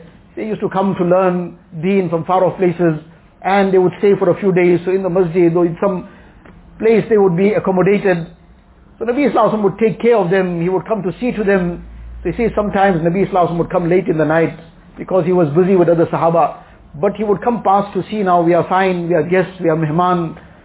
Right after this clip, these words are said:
And part of deen that Nabi sallallahu alaihi wasallam himself taught, "Man kana yu'minu billahi wal yawmil akhir, falyukrim dhayfa." That a person who has iman in Allah and the last day, he is a mu'min.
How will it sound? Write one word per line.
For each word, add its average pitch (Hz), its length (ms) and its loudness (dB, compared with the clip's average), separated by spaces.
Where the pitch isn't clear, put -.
And 190 460 0
part 220 280 0
of 151 240 -2
deen 202 360 2
that 160 120 -2
Nabi 208 260 -2
sallallahu - 40 -12
alaihi 202 160 2
wasallam 180 180 0
himself 202 300 0
taught, 151 240 2
"Man 185 160 -4
kana 208 280 0
yu'minu 196 420 0
billahi 180 400 2
wal 175 100 2
yawmil 170 360 0
akhir, 220 500 0
falyukrim 233 540 -2
dhayfa." 165 340 2
That 185 80 -4
a 202 60 -2
person 254 340 2
who 226 80 4
has 220 180 2
iman 214 340 2
in 202 120 0
Allah 214 220 2
and 214 140 0
the 185 60 2
last 190 300 2
day, 190 220 2
he 175 80 -2
is 170 100 -2
a 175 40 0
mu'min. 190 520 -2